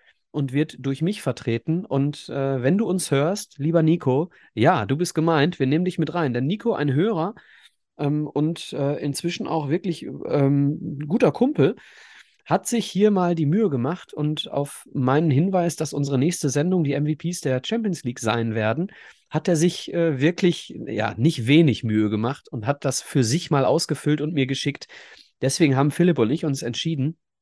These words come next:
wir werden Punkt eins, Nikos Liste immer mit reinnehmen heute. Punkt zwei, Nico,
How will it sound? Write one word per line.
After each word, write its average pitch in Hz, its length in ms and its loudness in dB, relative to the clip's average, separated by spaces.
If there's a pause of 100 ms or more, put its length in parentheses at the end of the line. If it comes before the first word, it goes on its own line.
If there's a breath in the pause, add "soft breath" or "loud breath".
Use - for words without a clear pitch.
(760)
wir 127 200 0
werden 143 380 2 (580 loud breath)
Punkt 196 260 2
eins, 123 520 0 (360)
Nikos 160 560 0
Liste 151 560 0 (220)
immer 156 200 2
mit 143 200 0
reinnehmen 139 640 -2 (420)
heute. 113 460 -4 (500 soft breath)
Punkt 208 300 2
zwei, 165 360 4
Nico, 123 520 0